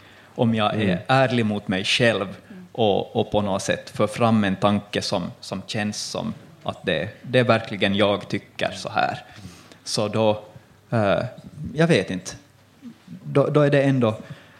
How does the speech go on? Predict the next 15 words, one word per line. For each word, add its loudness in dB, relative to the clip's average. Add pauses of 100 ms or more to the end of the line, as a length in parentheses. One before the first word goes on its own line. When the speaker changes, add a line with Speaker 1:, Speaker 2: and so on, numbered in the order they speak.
Speaker 1:
då 4
är 6
det 4
ändå 4
på 0
något 2
sätt -2 (100)
åtminstone 2
ärligt 2
mot -4
mig -4
själv. 0 (680)
Eh, -2 (260)
och, 0 (680)
eh, 0